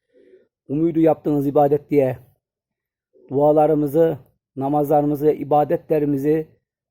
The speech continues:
üzerimize, yüzlerimize boşa vurma ya Rabbim. Yüzlerimize vurma Allah'ım.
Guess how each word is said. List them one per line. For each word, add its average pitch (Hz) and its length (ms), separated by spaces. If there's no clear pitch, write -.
üzerimize, 147 640
yüzlerimize 147 640
boşa 143 280
vurma 156 260
ya 127 180
Rabbim. 117 360
Yüzlerimize 156 640
vurma 175 320
Allah'ım. 120 560